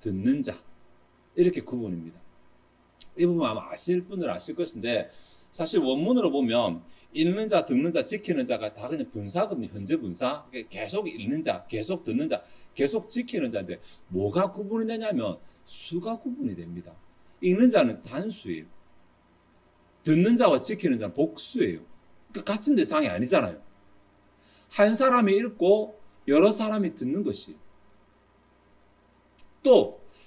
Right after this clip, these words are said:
여기 읽는다라고 말하는 이 읽는다는 단순히 성경을 읽는다 혹은 성경을 읽어준다는 뜻은 아닙니다. 이 단어가 참 재밌는 게 어원, 이제, 어,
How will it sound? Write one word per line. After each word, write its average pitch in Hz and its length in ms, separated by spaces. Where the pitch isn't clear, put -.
여기 226 220
읽는다라고 302 1000
말하는 240 380
이 247 400
읽는다는 208 560
단순히 196 400
성경을 202 640
읽는다 233 480
혹은 190 180
성경을 196 400
읽어준다는 247 560
뜻은 - 220
아닙니다. 95 300
이 214 100
단어가 131 340
참 214 240
재밌는 120 460
게 107 340
어원, 143 520
이제, 98 280
어, - 80